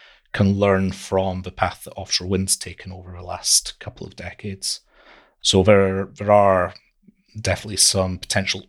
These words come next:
overlaps in technology development where similar technologies can be used by our sector and by wave and tidal. So things like measurement technologies,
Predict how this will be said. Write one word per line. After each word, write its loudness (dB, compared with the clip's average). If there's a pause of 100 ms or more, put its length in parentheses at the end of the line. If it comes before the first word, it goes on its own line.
overlaps -2
in -10
technology -2
development -4
where -8 (340)
similar 4
technologies -8
can -10
be -14
used -10
by 0
our -8
sector -4
and -10
by -12
wave -12
and -12
tidal. -2
So -2 (560)
things 2
like -4
measurement -4
technologies, -6